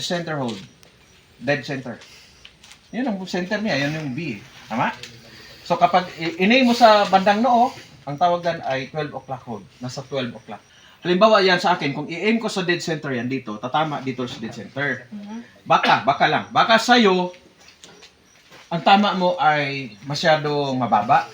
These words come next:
Speaker 1: Ngari nasa kamay, dito. Dito ang tama, di ba? So anong gagawin mo? Kasi wala, hindi man ma-adjust ang sight.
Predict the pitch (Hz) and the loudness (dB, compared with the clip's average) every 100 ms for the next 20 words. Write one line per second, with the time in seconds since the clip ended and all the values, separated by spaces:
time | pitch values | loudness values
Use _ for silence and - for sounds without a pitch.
0 | 127 143 147 143 135 131 139 127 123 120 | -14 -6 -2 0 -2 0 2 2 2 0
1 | 117 - - - _ _ 120 135 170 160 | -4 -8 -20 -20 _ _ 2 4 4 2
2 | 135 123 147 170 170 _ 120 135 147 123 | -6 -4 0 0 -2 _ -12 -4 -2 -2
3 | 123 175 120 170 - - - - - _ | -2 -2 0 -2 -2 -16 -20 -20 -20 _
4 | 190 247 262 156 185 254 151 127 156 180 | 0 2 2 0 0 -2 -4 -8 -8 -6
5 | 175 185 165 202 185 185 151 170 175 185 | -6 -6 -8 -6 -6 -6 -4 -4 -6 -6
6 | 233 165 | -4 -4